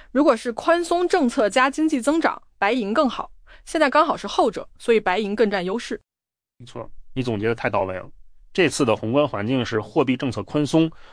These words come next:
Speaker 2: 同时工业需求又旺，这两个因素凑到一起，正好是白银的主场。黄金虽然也会涨，但白银有双重驱动，涨势可能会更猛。
Speaker 1: 那要是以后经济不好了，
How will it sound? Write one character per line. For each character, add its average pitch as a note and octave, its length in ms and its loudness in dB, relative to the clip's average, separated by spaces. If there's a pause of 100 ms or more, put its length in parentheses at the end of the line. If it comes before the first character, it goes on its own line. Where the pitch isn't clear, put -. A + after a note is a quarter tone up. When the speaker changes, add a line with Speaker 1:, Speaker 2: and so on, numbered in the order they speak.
Speaker 2:
同 C3+ 240 0
时 B2 220 0
工 E3 200 2
业 D3 160 4
需 D#3+ 200 -6
求 B2 180 0
又 D3+ 100 2
旺， D#3+ 280 2 (320)
这 A3+ 160 4
两 A2 160 4
个 G2+ 100 -4
因 D3+ 140 0
素 D#3 120 -2
凑 D#3 180 0
到 D3+ 120 4
一 D#3+ 140 0
起， - 280 -8 (300)
正 E3+ 240 4
好 G2 220 -2
是 - 200 -2
白 G#2+ 200 -2
银 A2+ 180 -2
的 A#2 80 -4
主 F#2+ 160 -8
场。 - 180 -18 (440)
黄 C3+ 260 2
金 G3 160 6
虽 F#3 160 2
然 F3+ 160 4
也 C#3 100 4
会 F#3 140 4
涨， G#2+ 240 -2 (240)
但 C#3+ 200 0
白 A#2 180 0
银 C#3 180 2
有 G#2 160 0
双 F#3 300 2
重 G#2 180 -10
驱 B2 220 -4
动， A#2 180 0 (240)
涨 G2+ 240 -4
势 - 200 -4
可 - 140 -10
能 G2+ 120 -8
会 A#2+ 100 -6
更 B2+ 180 0
猛。 G2 140 -6 (760)
Speaker 1:
那 E4+ 100 0
要 F4 140 6
是 C#4+ 120 0
以 G#3 80 0
后 B3+ 120 4
经 C#4+ 160 4
济 D4 100 4
不 G#3+ 120 0
好 - 240 -4
了， C3+ 280 -2